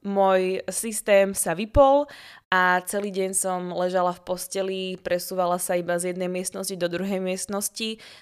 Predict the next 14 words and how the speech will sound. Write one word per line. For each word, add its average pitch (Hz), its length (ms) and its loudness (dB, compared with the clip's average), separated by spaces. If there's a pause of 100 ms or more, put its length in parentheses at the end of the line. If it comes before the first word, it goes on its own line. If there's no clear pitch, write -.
dala 196 320 4
si 185 320 -6
takzvaný 180 1040 -2
sick 190 400 -2
day 190 480 2 (500)
a 175 400 4
potrebovala 180 560 0
som 180 160 -6
trošku 180 320 -6
nazbierať 180 480 -2
energiu, 190 680 0 (540)
pretože 185 1000 4 (120)
som, 185 400 -2 (160)
eh, 180 320 0